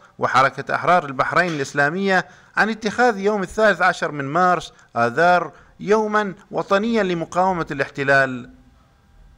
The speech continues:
وطالبت في بيان لها بتفعيل كل سبل المقاومة المشروعة، حتى خروج الاحتلال الذي يتخذ درع الجزيرة غطاءً له.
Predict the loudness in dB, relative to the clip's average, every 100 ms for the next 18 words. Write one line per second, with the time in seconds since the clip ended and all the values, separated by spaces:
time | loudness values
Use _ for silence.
0 | _ -8 0 2 2 0 -4 -4 0 2
1 | 2 -2 -2 -2 2 2 0 -6 -12 -4
2 | -4 -2 -4 -4 -4 -4 -4 -4 -2 0
3 | -2 -2 -2 2 2 2 0 -4 -4 0
4 | 2 4 2 -6 -20 _ _ _ -20 -6
5 | -4 -2 2 0 0 -6 -4 -4 -6 -6
6 | 0 2 2 0 -6 -10 -2 0 0 -2
7 | -2 -2 -2 -4 -2 -2 -2 -4 -2 0
8 | 0 -2 0 0 0 -2 2 2